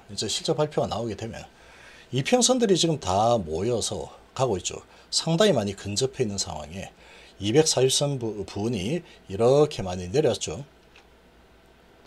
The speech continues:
이백사십 선 자리에서 맞고 떨어지고 다시 이제 올라서리 움직임이 나오고 있는데,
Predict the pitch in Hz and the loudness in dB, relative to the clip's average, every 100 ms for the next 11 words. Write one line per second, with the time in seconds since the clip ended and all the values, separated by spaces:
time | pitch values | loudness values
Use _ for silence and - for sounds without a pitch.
0 | - - - - 104 131 147 139 127 135 | -20 -18 -18 -12 2 4 4 4 4 4
1 | 127 113 98 120 - 92 127 156 - 165 | 4 4 2 -2 0 4 4 4 2 2
2 | 113 107 95 76 - - - - - 135 | 2 0 -2 -4 -6 -20 -20 -20 -4 2
3 | 143 185 190 208 196 190 170 170 156 135 | 4 6 6 2 -4 -4 2 4 4 4
4 | 135 117 92 110 87 95 104 76 - | 2 0 -2 -4 -4 -4 -6 -8 -10